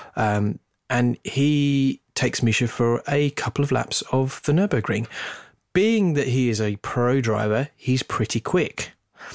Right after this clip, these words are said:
I don't think I have seen a lap this committed in a Porsche since Kevin Estre's record, or then record lap in the G T three R S that you can't get on YouTube anymore. You can find it if you go and look at the Porsche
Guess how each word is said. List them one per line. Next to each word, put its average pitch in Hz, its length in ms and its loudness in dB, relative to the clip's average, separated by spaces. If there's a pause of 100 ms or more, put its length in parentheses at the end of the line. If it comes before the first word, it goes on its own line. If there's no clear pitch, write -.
(280)
I 156 80 2
don't 196 300 2
think 180 340 2
I 170 80 4
have 147 180 2
seen 117 600 0
a 120 120 0
lap 117 420 0
this 120 480 0
committed 127 720 0 (640)
in 127 120 2
a 117 60 4
Porsche 113 460 2
since - 360 0
Kevin 120 320 0
Estre's 110 720 0 (240)
record, 120 600 2 (120)
or 120 120 -2
then 113 280 2
record 107 420 0
lap 104 300 0 (460)
in 123 220 2
the 110 80 2
G 107 180 0
T 113 120 -4
three 113 200 0
R 107 120 2
S 107 140 -2
that 135 80 -4
you 143 80 -2
can't 143 240 0
get 127 100 2
on 123 120 0
YouTube 107 280 0
anymore. 104 280 2
You 117 120 2
can 127 320 0
find 117 240 0
it 110 80 -2
if 123 140 -4
you 110 60 0
go 113 140 2
and 110 120 2
look 107 140 -2
at - 60 -6
the 113 240 2
Porsche 110 640 0